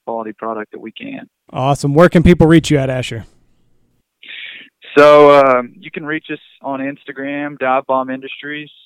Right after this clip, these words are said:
Speaker 1: You can reach us on Facebook at Dive Bomb Industries. Uh, if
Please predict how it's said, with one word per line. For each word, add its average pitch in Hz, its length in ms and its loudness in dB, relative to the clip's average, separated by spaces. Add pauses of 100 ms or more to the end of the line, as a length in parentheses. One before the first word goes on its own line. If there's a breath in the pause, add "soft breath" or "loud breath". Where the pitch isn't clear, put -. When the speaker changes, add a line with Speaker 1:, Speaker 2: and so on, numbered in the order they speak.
(100)
Speaker 1:
You - 100 -20
can 117 100 -16
reach 120 200 -12
us 113 120 -18
on 107 240 -14
Facebook 127 520 -6 (200)
at 113 120 -8
Dive 123 260 -6
Bomb 123 220 -2
Industries. 127 540 -10 (220)
Uh, 104 200 -6
if 101 60 -12